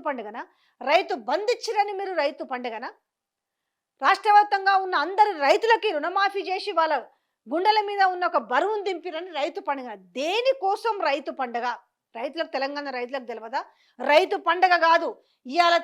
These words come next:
తెలంగాణ ప్రజలందరూ కూడా, యావత్ ప్రజానీకం మొత్తం కూడా ఇవాళ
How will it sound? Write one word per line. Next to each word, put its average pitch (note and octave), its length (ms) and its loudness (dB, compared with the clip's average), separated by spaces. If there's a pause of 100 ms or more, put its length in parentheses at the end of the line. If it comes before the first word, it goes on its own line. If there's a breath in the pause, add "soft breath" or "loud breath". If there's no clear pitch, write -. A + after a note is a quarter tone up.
తెలంగాణ E4+ 440 0 (120)
ప్రజలందరూ F4+ 640 4
కూడా, D4+ 140 2 (240)
యావత్ E4+ 340 4 (140)
ప్రజానీకం F#4 720 6
మొత్తం D4+ 320 -4
కూడా C#4 160 -6
ఇవాళ B3+ 120 -6